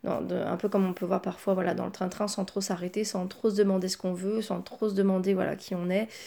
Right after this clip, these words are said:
et, euh, sans aller vraiment au plus proche de soi. Donc, euh, il y a, il y a ce, voilà, une, une, un manque de conscience, euh, donc, euh, de, de son existence et de, bah, en gros aussi de la nature de son moi potentiel, hein, de, de toutes ces potentialités qu'il y a derrière.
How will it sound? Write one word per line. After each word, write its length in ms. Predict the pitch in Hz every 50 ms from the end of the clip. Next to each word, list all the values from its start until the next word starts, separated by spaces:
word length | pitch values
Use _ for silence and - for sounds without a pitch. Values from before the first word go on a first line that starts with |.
| - - - - - - - -
et, 160 | 185 185 180
euh, 180 | 175 175 175 175
sans 300 | - - - 220 208 208
aller 160 | 202 196 208
vraiment 440 | 196 196 202 190 190 190 196 202 196
au 60 | 190
plus 140 | - - 185
proche 260 | - - 190 185 175
de 80 | 175 175
soi. 340 | 175 - - 175 - - - _ - - - - - - - - -
Donc, 320 | 214 190 190 196 - 214 - - - -
euh, 260 | 196 196 196 196 190
il 140 | - 190 185
y 60 | 208
a, 260 | 202 196 190 190 185
il 60 | -
y 60 | 190 202
a 60 | 190
ce, 520 | 190 - - - 202 190 185 185 185 180
voilà, 240 | 180 190 180 175 175
une, 200 | 190 196 190 185 - -
une, 160 | - 202 190 - - - -
un 100 | - 196
manque 200 | 208 220 254 254
de 80 | 240 247
conscience, 640 | 247 240 233 220 226 - 269 254 254 254 - - -
euh, 140 | 202 202 190
donc, 320 | 185 190 190 190 190 -
euh, 100 | 185 185
de, 140 | 180 185 180
de 100 | 180 180
son 240 | 180 - 196 185 190
existence 540 | 190 180 185 190 185 - - 226 226 - 214
et 40 |
de, 200 | 190 180 185 190 185 - - - - - - -
bah, 100 | 202 196
en 100 | 196 202
gros 180 | 196 208 240
aussi 260 | 240 214 196 - 262
de 80 | 226 233
la 140 | 208 196 190
nature 360 | 196 196 196 196 - 247 226
de 100 | 214 208
son 180 | 202 - 214 202
moi 300 | 202 202 214 214 - -
potentiel, 720 | - 226 214 - 208 208 196 - - - 185 - - - - - - - - - - _ -
hein, 200 | 190 196 196 202
de, 140 | 190 185 185
de 120 | 180 185
toutes 240 | 180 - 214 214 -
ces 100 | - 202
potentialités 840 | 196 202 196 196 196 196 190 - - 196 190 180 180 - 208 208 202
qu'il 100 | - 196
y 40 |
a 40 | 185
derrière. 380 | 180 185 180 196 190 185 185